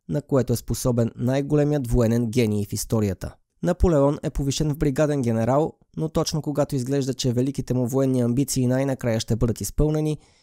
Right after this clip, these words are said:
им е нанесен значителен удар. Първото му назначение е да потуши роялисткият бунт в Западна Франция,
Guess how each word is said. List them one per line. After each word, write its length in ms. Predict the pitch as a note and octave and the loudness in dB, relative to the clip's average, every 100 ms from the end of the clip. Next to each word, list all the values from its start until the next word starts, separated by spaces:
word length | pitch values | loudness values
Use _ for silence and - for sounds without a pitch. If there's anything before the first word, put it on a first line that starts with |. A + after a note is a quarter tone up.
| _ - | _ -2
им 160 | F3+ | 0
е 60 | F3 | 2
нанесен 440 | E3 D3 C#3 C#3 | 2 0 0 0
значителен 600 | C3+ C#3 - A2+ A2+ A2 | 2 0 -2 -2 0 2
удар. 340 | G2+ E2 C#2+ - - _ _ _ _ _ | 0 -2 -6 -8 -14 _ _ _ _ _
Първото 340 | E3 E3+ F3 E3+ | 0 0 0 0
му 80 | |
назначение 640 | D3 C3 B2 D3 C3 B2+ - | 2 0 2 2 2 0 -2
е 100 | D3 | -2
да 100 | C#3+ | -2
потуши 440 | - C#3+ C3+ E3 | -2 -4 -2 0
роялисткият 600 | D#3 D3+ D3+ - D#3 B2+ | 0 0 0 0 -2 0
бунт 220 | B2+ C#3+ | 0 0
в 80 | B2 | 0
Западна 460 | A#2 C3 C3+ B2+ C3 | 0 0 0 0 -2
Франция, 480 | D#3 B2 A2 F2+ | -2 -2 -4 -6